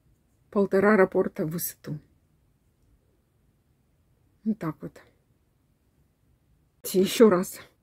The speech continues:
свяжем ряд. Это у нас будет четвертый по счету. И закончим вязать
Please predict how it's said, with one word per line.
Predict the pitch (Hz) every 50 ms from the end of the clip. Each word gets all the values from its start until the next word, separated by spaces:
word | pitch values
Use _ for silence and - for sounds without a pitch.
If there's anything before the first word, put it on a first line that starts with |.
| _ _ _ _
свяжем | - - - 202 202 196 196 190 180 175 170 175 156 - _ _ _ _ _ _ _ _ _ _ _ _ _ _ _ _ _ _
ряд. | - 196 220 294 349 339 - - - _ _ _ -
Это | 208 - 190
у | 190
нас | 185 185 180 175
будет | 175 175 180 160 175 165 - - - -
четвертый | - - - - 185 190 185 - 175
по | - 165 165
счету. | - - - 339 381 - 285 285 - -
И | 277 302 277
закончим | 214 190 180 - 220 240 214 - 180
вязать | 175 175 185 190 202 -